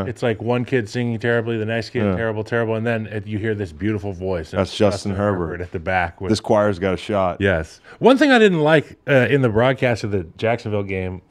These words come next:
Speaker 1: One
Speaker 2: uh,
Speaker 1: thing I didn't like.
Speaker 2: briefly, I didn't like the way that they did the cartoon caricatures of Trevor Lawrence.
Speaker 1: I never liked the way they do those.
Speaker 2: It was really weird
Speaker 1: Some
Speaker 2: last
Speaker 1: guys are
Speaker 2: night.
Speaker 1: just, like, really ugly. Some guys are really too jacked. Like,
Speaker 2: So,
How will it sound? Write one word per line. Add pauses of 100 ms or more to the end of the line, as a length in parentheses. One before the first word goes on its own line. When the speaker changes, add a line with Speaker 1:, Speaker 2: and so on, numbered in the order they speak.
Speaker 1:
One
Speaker 2:
uh,
Speaker 1:
thing
I
didn't (140)
like.
Speaker 2:
briefly, (400)
I
didn't
like
the
way
that
they
did
the
cartoon
caricatures
of
Trevor
Lawrence. (120)
Speaker 1:
I
never
liked
the
way
they
do
those.
Speaker 2:
It
was
really
weird
Speaker 1:
Some
Speaker 2:
last
Speaker 1:
guys
are
Speaker 2:
night.
Speaker 1:
just,
like, (280)
really
ugly. (260)
Some
guys
are
really
too
jacked.
Like,
Speaker 2:
So,